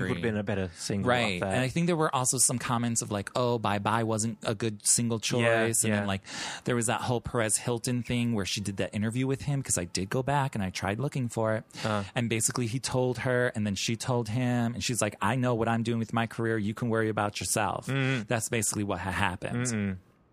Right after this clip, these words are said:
Speaker 1: Um,
Speaker 2: I ignore him.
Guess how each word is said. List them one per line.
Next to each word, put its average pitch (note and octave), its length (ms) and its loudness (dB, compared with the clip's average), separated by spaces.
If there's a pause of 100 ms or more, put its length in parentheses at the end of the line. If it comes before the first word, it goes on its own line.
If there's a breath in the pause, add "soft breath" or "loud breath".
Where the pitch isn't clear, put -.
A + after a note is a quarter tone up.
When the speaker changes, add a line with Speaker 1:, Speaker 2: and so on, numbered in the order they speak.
(880 loud breath)
Speaker 1:
Um, A2+ 500 4
Speaker 2:
I B2+ 40 4
ignore A2+ 300 2
him. G2 380 -4